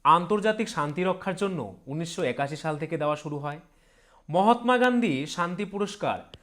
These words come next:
শান্তি ও সমন্বয়ের জন্য উনিশশো পঁচানব্বই সাল থেকে দেওয়া শুরু হয়। তানসেন পুরস্কার সঙ্গীতে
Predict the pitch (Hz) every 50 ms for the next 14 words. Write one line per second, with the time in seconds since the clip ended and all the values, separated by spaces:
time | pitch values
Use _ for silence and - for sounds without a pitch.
0 | _ _ - - - 170 175 190 196 - - 220 220 214 214 - 170 156 165 180
1 | 180 185 196 202 175 160 208 202 202 190 139 110 104 - - - 143 151 170 170
2 | - - 185 - 147 135 - 151 151 165 165 151 175 170 - 175 170 165 175 170
3 | 170 165 160 156 156 151 - 160 160 156 156 151 151 160 - _ _ _ _ _
4 | _ _ _ _ _ _ _ - 196 185 196 220 220 214 - 254 262 247 240 247
5 | 240 247 240 - - 202 147 123 120 123 - - - - 180 180 190 202 196 226
6 | 185 185 143